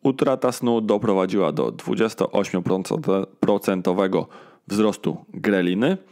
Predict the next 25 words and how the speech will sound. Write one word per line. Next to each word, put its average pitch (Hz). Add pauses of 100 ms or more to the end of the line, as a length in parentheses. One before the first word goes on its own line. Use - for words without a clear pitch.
(600)
hormonu 160
wydzielanego 104
z 92
jelit, 80
który 147
zwiększa 110
chęć 92
do 87
jedzenia, 78 (240)
co 117
już 98
wiemy. 76 (840)
W -
innym 156
badaniu 151 (240)
osoby, 101
które 78 (120)
zwykle 95
sypiały 87
pięć 101
godzin 127
każdej 131
nocy, 139 (640)
charakteryzowały 123
się 117